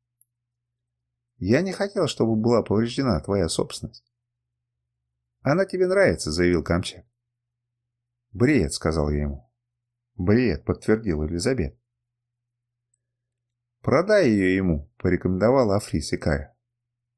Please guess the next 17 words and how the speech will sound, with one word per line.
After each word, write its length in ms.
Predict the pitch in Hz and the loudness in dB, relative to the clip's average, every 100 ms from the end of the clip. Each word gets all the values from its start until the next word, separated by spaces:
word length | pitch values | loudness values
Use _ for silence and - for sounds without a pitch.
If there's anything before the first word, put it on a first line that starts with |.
| _ _ _ _ _ _ _ _ _ _ | _ _ _ _ _ _ _ _ _ _
«Ты 100 | - | -6
просто 380 | 120 160 156 - | -2 -2 -2 -4
хочешь 340 | - - 143 | -4 -4 -4
быть 180 | 147 147 | -6 -6
первой 280 | - 143 135 | 0 2 2
девушкой», — 360 | 165 107 - - | 2 0 -2 -8
сказала 420 | - 90 85 82 | 0 2 4 2
Элизабет. 520 | 87 90 113 98 73 _ _ _ _ _ _ _ _ _ _ _ _ _ _ _ _ _ _ _ _ | 0 0 0 -2 -8 _ _ _ _ _ _ _ _ _ _ _ _ _ _ _ _ _ _ _ _
«Я 240 | 113 180 | -2 0
бы 80 | 202 | 2
её 100 | 190 | 0
продала», — 420 | 175 151 139 85 | 0 2 2 2
сказала 380 | - 80 80 73 | 0 -2 0 -2
Африс. 360 | 73 - - - | -2 -6 -12 -6
«Она 240 | 131 208 | -2 0
всего-навсего 680 | 185 160 156 143 139 - 98 | 0 0 0 2 0 0 2
варварка». 480 | 113 - 67 - | 2 2 -2 -10